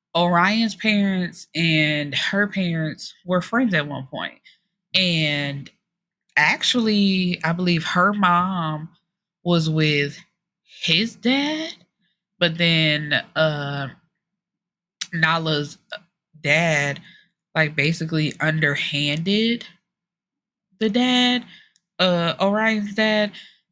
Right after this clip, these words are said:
And because he didn't come from money like how everybody else did, and he just wanted to get his hands on a business, he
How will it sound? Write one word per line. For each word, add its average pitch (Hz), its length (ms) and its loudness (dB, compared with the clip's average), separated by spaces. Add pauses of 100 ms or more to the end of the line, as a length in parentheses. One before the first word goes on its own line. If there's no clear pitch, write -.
And 156 640 0 (100)
because 220 460 2
he 226 220 2
didn't 208 260 0
come 185 300 0
from 170 260 0
money 175 320 2
like 165 220 0
how 165 280 2
everybody 156 640 -2
else 165 220 0
did, 170 240 0
and 156 80 -2
he 175 180 -4
just 160 180 -2
wanted 156 640 0 (560)
to 175 80 -2
get 160 200 2
his 160 240 0
hands 160 360 2
on 147 180 0
a 139 60 -2
business, 156 800 -2 (880)
he 175 800 0